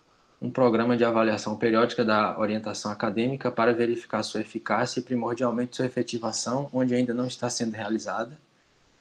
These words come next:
considerando o importante caráter ao desenvolvimento do estudante, aspecto fundamental na implantação de uma universidade em regiões historicamente deficientes, em ensino superior e formação dos profissionais.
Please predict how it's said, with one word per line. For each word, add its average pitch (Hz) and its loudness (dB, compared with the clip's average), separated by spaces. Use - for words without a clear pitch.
considerando 127 4
o - 2
importante 123 -4
caráter 113 2
ao 120 2
desenvolvimento 113 -2
do 127 -8
estudante, 101 -4
aspecto 117 -4
fundamental 135 -2
na 110 -2
implantação 113 -4
de 110 -2
uma 113 0
universidade 113 -4
em 113 -4
regiões 107 -2
historicamente 110 -4
deficientes, 117 -8
em 135 0
ensino 127 -2
superior 127 2
e 139 0
formação 131 -2
dos 120 -8
profissionais. - -4